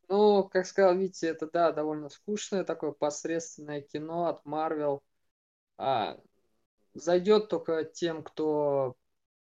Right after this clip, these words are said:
хотел узнать, кто такой вообще Капитан Америка, кто хочет посмотреть на Криса Эванса подкачанного,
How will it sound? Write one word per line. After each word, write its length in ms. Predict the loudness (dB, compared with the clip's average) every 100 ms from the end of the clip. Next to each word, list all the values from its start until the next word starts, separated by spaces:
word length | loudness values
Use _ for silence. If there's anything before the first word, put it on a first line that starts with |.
| _ _ _ -12
хотел 340 | -6 0 0
узнать, 320 | 0 -2 -6
кто 100 | -4
такой 280 | -4 -2 -4
вообще 200 | -4 -6
Капитан 400 | -8 -8 -6 -6
Америка, 540 | -2 0 0 0 -2
кто 300 | -4 -4 -4
хочет 340 | -2 -6 -6 -10
посмотреть 540 | -10 -4 -4 -2 -6
на 120 | -8
Криса 460 | -8 -6 -6 -4 -2
Эванса 520 | 0 0 0 -2 -2 -6 _
подкачанного, 880 | -6 -6 -8 -8 -10 -10 -10 -10